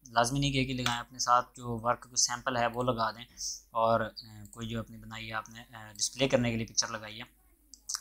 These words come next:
वो लगा दें। ठीक है, तो अब उसको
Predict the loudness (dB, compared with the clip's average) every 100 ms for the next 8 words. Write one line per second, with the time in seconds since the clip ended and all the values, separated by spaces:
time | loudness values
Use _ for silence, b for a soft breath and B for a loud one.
0 | 2 10 12 12 6 0 -12 -6 B B
1 | _ -4 2 4 4 -2 -18 -18 -18 _
2 | _ -4 0 -2 -2 -8 -4 6